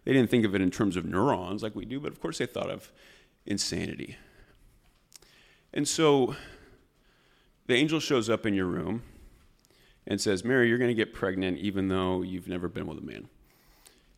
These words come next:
And she's like, "That's weird." Uh, and, you know, they dialogue about it for a little bit, and, and then the angel says, you know, "Don't forget,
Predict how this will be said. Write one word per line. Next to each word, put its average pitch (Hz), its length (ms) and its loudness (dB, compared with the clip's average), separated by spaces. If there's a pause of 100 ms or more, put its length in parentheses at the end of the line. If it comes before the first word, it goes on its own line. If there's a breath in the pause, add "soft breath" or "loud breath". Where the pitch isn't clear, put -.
And 98 220 0
she's 90 180 -6
like, 90 140 -2
"That's 107 260 0
weird." 104 320 -2 (180)
Uh, 90 500 0 (140)
and, 90 360 0 (1120 loud breath)
you 123 200 2
know, 101 120 4
they 107 140 4
dialogue 101 520 6
about 98 240 2
it 90 60 -6
for - 100 -8
a - 40 -4
little 95 180 -4
bit, 107 320 -2
and, 104 400 -6 (400)
and 101 180 -2
then 101 100 0
the 95 100 2
angel 98 420 -4
says, - 460 -4
you 104 240 -6
know, 78 140 -8
"Don't 104 160 -4
forget, - 380 -2